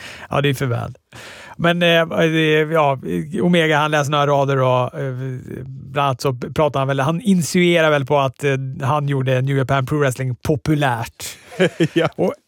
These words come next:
Speaker 1: efter vill barnen leka med Omega, men han har inte tid. Och då spöar kidsen upp Nakazawa istället, vilket jag tyckte var ett väldigt underhållande segment.
Speaker 2: Ja, det här var jättebra. Det var även roligt att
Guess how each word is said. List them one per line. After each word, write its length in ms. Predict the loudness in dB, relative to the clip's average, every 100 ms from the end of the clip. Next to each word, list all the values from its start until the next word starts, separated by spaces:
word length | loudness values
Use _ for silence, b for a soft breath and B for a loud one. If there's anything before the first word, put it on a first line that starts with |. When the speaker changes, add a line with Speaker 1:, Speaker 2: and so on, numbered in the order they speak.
| _
Speaker 1:
efter 240 | 0 2 2
vill 140 | 4
barnen 300 | 4 4 4
leka 280 | 4 4 4
med 100 | 4
Omega, 500 | 4 4 4 2 2
men 140 | 2
han 140 | 2 2
har 80 | 0
inte 160 | 0
tid. 440 | 4 6 6 4 0 -2
Och 100 | 2
då 240 | 2 2 -2
spöar 260 | 2 2
kidsen 380 | 2 0 2 2
upp 220 | 2 -2 -10 -6
Nakazawa 800 | -2 0 0 2 2 4 2
istället, 480 | 2 0 2 2 0 -2
vilket 160 | -2 0
jag 100 | 0
tyckte 160 | 2 2
var 80 |
ett 120 | 2 2
väldigt 480 | 0 2 -2 -8 _ -2
underhållande 680 | 2 4 4 4 2 2 0
segment. 640 | 0 0 0 -2 -6 -8 0
Speaker 2:
Ja, 160 | 2
det 140 | 2 0
här 120 | 2
var 80 | 2
jättebra. 680 | 2 0 0 2 2 2
Det 100 | 0
var 140 | 2 2
även 380 | 2 2 2
roligt 460 | 2 2 2 2 4
att 140 | 0